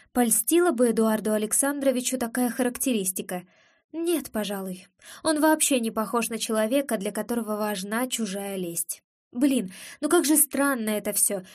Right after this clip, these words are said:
сидеть и обсуждать с Кайсаровым мои успехи в жизни,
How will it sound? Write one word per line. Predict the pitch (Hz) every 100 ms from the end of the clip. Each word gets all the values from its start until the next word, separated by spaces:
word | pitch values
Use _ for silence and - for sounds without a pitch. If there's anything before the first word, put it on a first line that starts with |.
| -
сидеть | - 262 254 269
и | 247
обсуждать | 214 - 220 196 247 254
с | -
Кайсаровым | - 226 208 - 254 254 202 202
мои | 202 220 226
успехи | 262 254 - 240 233 254
в |
жизни, | 233 262 226 185 185